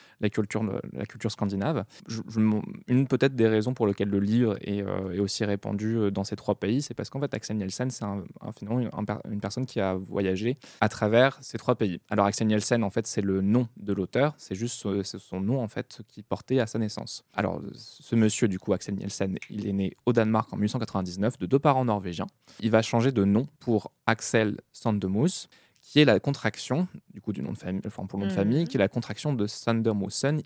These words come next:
Speaker 1: i Marindalen, qui est le lac qui est au nord d'Oslo, parce que sa mère est origine d'une, d'une ferme à côté de ce lac.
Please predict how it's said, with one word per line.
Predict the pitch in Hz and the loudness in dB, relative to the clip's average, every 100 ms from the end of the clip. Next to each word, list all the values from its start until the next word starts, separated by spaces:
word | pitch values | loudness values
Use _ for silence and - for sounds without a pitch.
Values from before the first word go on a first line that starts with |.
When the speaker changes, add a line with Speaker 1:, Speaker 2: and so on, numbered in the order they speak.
| - | -4
Speaker 1:
i | 139 - - | -4 -6 -4
Marindalen, | 113 110 135 147 131 120 113 120 117 _ _ - _ _ _ _ | 0 0 0 0 0 0 0 -4 -8 _ _ -20 _ _ _ _
qui | - - 160 | -10 4 6
est | |
le | 143 117 | 8 8
lac | 135 185 - - _ _ _ 175 | 6 2 -6 -12 _ _ _ 2
qui | 151 | 8
est | 160 156 | 8 8
au | 117 | 10
nord | 165 156 | 10 8
d'Oslo, | 123 110 - 190 151 _ - - _ | 4 2 4 4 4 _ -20 -20 _
parce | 113 | 2
que | - | 4
sa | 123 101 | 2 6
mère | 147 160 | 8 8
est | 120 113 | 6 4
origine | 101 120 147 180 160 | 6 6 6 4 2
d'une, | - 113 117 110 104 104 | -2 -2 2 4 4 4
d'une | 104 | 2
ferme | 101 156 156 | 4 2 2
à | 110 | 0
côté | 104 117 175 | 0 -2 -2
de | - | -4
ce | 143 | -2
lac. | 131 - | -2 -6